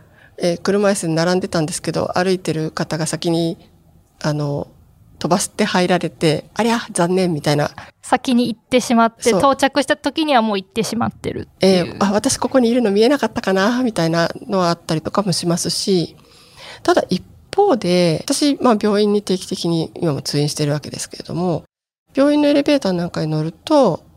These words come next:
Speaker 1: 車椅子に乗ってないけど、たくさん満杯で乗れない何台かやり過ごすってあるんですよ。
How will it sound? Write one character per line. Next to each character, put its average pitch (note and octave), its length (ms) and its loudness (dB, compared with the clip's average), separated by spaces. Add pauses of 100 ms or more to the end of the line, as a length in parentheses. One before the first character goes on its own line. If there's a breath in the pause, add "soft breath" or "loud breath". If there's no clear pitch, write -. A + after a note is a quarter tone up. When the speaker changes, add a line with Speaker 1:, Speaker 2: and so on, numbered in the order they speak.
(400)
Speaker 1:
車 C#4+ 280 4
椅 F4+ 60 4
子 D4 140 2
に G3+ 80 2
乗 E3+ 80 -2
っ - 20 -8
て G#3+ 160 -2
な A#3+ 140 2
い C#4+ 100 0
け - 100 -8
ど、 F3 340 -2 (360)
た D#3+ 100 -4
く - 80 -6
さ B3+ 240 4
ん C4+ 220 4 (440)
満 A3+ 260 4
杯 C4 200 4
で C4+ 80 0
乗 A#3+ 140 6
れ B3 100 6
な B3+ 140 4
い B3+ 100 0 (220)
何 B3 260 4
台 G3+ 180 2
か - 80 -4
や E3 120 0
り F3+ 80 0
過 F#3 120 0
ご F#3 100 2
す - 120 -6
っ - 60 -20
て - 180 -20
あ G3 120 0
る E3 100 0
ん C3+ 80 -4
で C3+ 80 -10
す - 120 -6
よ。 - 140 -10